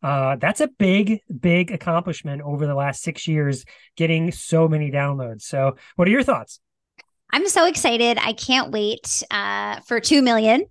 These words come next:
Speaker 2: Um, it just really is so great to think about the impact that our podcast has made. And we hear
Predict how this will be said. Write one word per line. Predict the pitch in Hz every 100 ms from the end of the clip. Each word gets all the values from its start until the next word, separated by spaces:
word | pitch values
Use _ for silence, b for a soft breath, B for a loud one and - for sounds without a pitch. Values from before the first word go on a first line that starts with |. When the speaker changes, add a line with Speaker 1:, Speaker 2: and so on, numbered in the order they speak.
| B B B
Speaker 2:
Um, | - 226 220 214 220
it | - 233
just | 226 - - 240
really | 208 214 208 208 214 208 _
is | - 196 202 196 - - - - - -
so | - 226 233
great | 208 208 247 -
to | - - 220 202 196 196 202
think | - 220
about | 233 202 208
the | 202
impact | 196 196 208 240
that | - 208
our | 202
podcast | 190 196 202 196
has | 190 196
made. | 202 196 190
And | - 185 180
we | 190 190
hear | - 196 185 185 190